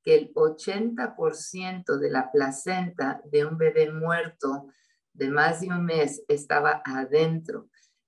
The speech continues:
El médico, mi maestro, se fue, me encargó con otro médico y dejó adentro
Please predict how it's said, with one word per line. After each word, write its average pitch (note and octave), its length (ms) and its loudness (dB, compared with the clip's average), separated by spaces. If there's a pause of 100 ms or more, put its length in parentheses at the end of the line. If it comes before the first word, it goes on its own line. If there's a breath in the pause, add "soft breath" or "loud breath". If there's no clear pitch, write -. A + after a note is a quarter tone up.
El C#3 240 0
médico, G#3 640 2 (100)
mi D3+ 180 2
maestro, F#3+ 600 0
se D#3 240 0
fue, A#3+ 540 2 (320 loud breath)
me E3 140 4
encargó D3+ 500 6
con D3+ 180 2
otro D3 300 0
médico G3+ 640 -2
y D3+ 140 -2
dejó C#3+ 300 0
adentro D#3 800 -2